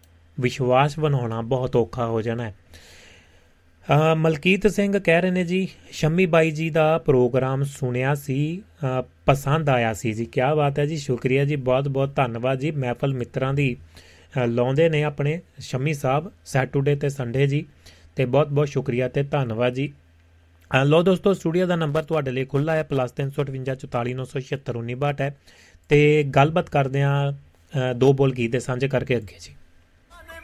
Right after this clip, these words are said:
ਸਾਡੇ ਸਹਿਯੋਗੀ ਯਾਦਵਿੰਦਰ ਵਿਦੇਸ਼ਾ ਹੁਣੀ ਜੁੜ ਚੁੱਕੇ ਨੇ ਜੀ। ਖੁੱਲ੍ਹੀਆਂ ਗੱਲਾਂ ਬਾਤਾਂ ਦਾ ਸੈਗਮੈਂਟ ਵੱਲ ਨੂੰ ਵੱਧਦੇ ਹਾਂ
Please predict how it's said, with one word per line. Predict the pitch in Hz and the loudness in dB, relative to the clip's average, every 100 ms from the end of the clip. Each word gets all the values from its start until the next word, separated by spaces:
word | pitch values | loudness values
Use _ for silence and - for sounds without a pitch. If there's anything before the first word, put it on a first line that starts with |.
| - | -10
ਸਾਡੇ | 127 123 | -6 -6
ਸਹਿਯੋਗੀ | 120 127 120 143 147 170 143 - - - _ _ - | -4 -6 0 2 2 0 0 -8 -20 -20 _ _ -2
ਯਾਦਵਿੰਦਰ | 123 123 143 175 180 | 4 4 4 2 0
ਵਿਦੇਸ਼ਾ | 156 147 143 156 | 0 -4 -2 -4
ਹੁਣੀ | 165 | 0
ਜੁੜ | 143 135 | 2 2
ਚੁੱਕੇ | 143 139 147 | 0 -4 -4
ਨੇ | 147 | -4
ਜੀ। | 147 | -6
ਖੁੱਲ੍ਹੀਆਂ | 147 143 175 156 | -4 -4 -4 -4
ਗੱਲਾਂ | 127 123 | -6 -6
ਬਾਤਾਂ | 123 127 135 | -6 -6 -6
ਦਾ | 123 131 131 123 | -4 -4 -4 -6
ਸੈਗਮੈਂਟ | - 127 127 131 127 | -6 -6 -4 -4 -4
ਵੱਲ | 135 131 | -4 -4
ਨੂੰ | 135 | -2
ਵੱਧਦੇ | 139 120 139 147 | -2 -2 0 0
ਹਾਂ | 127 | 0